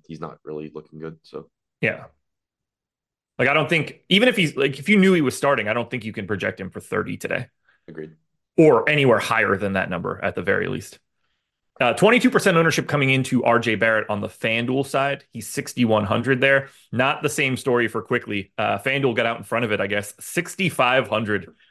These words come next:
Speaker 2: So probably not getting Quickley on FanDuel.
Speaker 1: You said sixty-five hundred?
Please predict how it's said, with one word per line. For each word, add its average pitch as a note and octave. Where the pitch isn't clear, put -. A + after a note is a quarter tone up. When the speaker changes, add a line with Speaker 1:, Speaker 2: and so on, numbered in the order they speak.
Speaker 2:
So G#2+
probably C#3
not A#2
getting G#2+
Quickley G#2
on F#2
FanDuel. G2+
Speaker 1:
You D#2+
said F#2+
sixty-five F2
hundred? A2